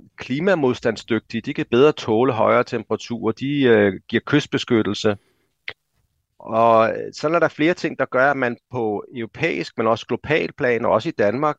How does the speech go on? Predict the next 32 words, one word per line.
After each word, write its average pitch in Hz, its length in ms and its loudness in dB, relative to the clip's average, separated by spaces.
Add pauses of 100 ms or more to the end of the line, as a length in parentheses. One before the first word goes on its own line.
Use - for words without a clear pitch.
øh, 101 360 -2
tager 135 320 0
ikke 131 280 -6
hjemmehørende 127 500 -2
arter, 107 540 -2
øh, 107 60 -8
meget 110 280 0
mere 143 200 0
seriøst, 120 520 -8
end 117 80 -10
man 117 120 0
har 101 80 2
gjort 110 240 -2
tidligere. 147 540 0 (420)
Det 123 60 -4
er - 100 -4
blevet 123 320 4
pludselig 139 500 -4
en, 110 260 2
øh, 101 220 2 (360)
indikator, 113 800 -2
som 127 200 -4
man 101 160 -4
skal - 200 -12
indrapportere, 127 840 -2
som - 220 -4
indgår 123 420 0
i 110 60 0
vores 92 300 -4
vurdering 143 580 0
af 87 120 -4
tilstand. - 560 -2